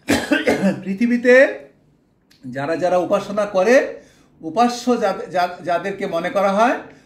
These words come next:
এই লা এসে বলল, এই লা এসে, এই লা বলতেছে যে কোনো রকমের ইলাহি নাই, কোনো রকমের ইলাহি থাকতেই পারে না, completely not, absolutely not,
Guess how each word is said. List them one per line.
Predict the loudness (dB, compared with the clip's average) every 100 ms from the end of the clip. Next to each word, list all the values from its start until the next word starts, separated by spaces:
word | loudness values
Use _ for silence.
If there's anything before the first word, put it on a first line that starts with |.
| _
এই | -10 -6
লা | 0 2 4
এসে | 2 0 0
বলল, | 0 0 0 0
এই | 0 -2 0
লা | 2 2 2
এসে, | 0 -2
এই | -2 -2
লা | 0 0 0 -2 -2
বলতেছে | -6 -6 -6 -2 -2 -2 -6 -20 -14
যে | -12
কোনো | -6 0 4 4
রকমের | 2 0 2 2
ইলাহি | 0 0 0 0
নাই, | -2 -2 0 -2 -6 -10 _ -12
কোনো | -4 0
রকমের | 2 2 0 0 0
ইলাহি | 0 0 0
থাকতেই | -4 -4 -6 -6 -4
পারে | -2 -2 0
না, | 0 0 -4 -14 _ _ _ _ -6
completely | -6 -4 -2 -2 0 0
not, | 2 2 2 -2 -16 _ -6
absolutely | -4 -4 -2 0 0 -2 -2
not, | 4 4 2